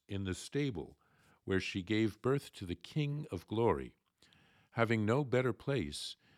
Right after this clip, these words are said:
she laid him in a manger. Mary stayed there until the day of her purification. She was not saddened in the least because of this humiliation. Instead,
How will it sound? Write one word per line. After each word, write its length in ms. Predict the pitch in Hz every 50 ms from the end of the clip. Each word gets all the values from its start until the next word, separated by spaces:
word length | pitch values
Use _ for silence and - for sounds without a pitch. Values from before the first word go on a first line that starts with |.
| _ _
she 220 | _ - - 110 98
laid 400 | 92 92 101 117 135 147 131 131
him 220 | 135 131 127 120
in 100 | 104 98
a 40 | 90
manger. 580 | 90 90 101 110 117 107 92 - - - - - _ _ _ _ _ _ - _ _ _ _ _ _ _ _ _
Mary 320 | 110 113 120 127 127 120 107
stayed 480 | - - - - 139 151 156 139 107
there 340 | 82 76 71 69 71 80 -
until 440 | - 98 95 92 - - 127 139 135
the 140 | 123 113 107
day 280 | 87 90 104 101 104 110
of 120 | 104 -
her 140 | 98 101 98
purification. 1000 | - - - 107 101 104 98 - 107 - - - 127 127 113 - - - - - _ _ _ _ - - _ _ _ - - _ _
She 180 | - - 127 135
was 200 | 139 131 117 127
not 200 | 131 123 113 -
saddened 600 | - - 110 113 123 135 - 92 76 65 - 90
in 100 | 90 92
the 80 | 98
least 560 | 104 117 151 170 123 80 - - - - - - _ _ _ _ _ _
because 500 | - - - - 151 143 117 87 78 87
of 140 | 90 76 82
this 300 | 98 101 - - - -
humiliation. 960 | - - - 104 98 98 95 95 98 101 104 104 95 - - - - - _ _ _ _ _ - - - _
Instead, 680 | 98 98 92 - - - 147 175 185 135 90 76 80